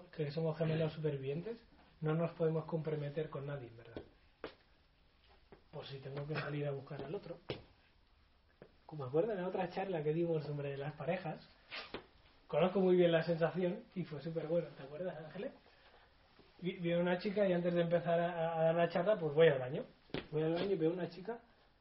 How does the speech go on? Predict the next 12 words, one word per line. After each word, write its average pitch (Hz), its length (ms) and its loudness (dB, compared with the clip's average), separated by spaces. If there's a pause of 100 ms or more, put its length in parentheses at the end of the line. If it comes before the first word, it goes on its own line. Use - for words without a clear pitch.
(480)
Ostras, - 260 -6 (160)
me 143 140 -2
quedé. 139 920 6 (1300)
¿Sabes 190 320 4
eso 196 140 -2
que 175 420 2
algo 190 220 2
eléctrico 180 400 0
pasó? 165 200 -2 (280)
Cuando 143 220 -2
la 139 100 0
vi, 202 240 0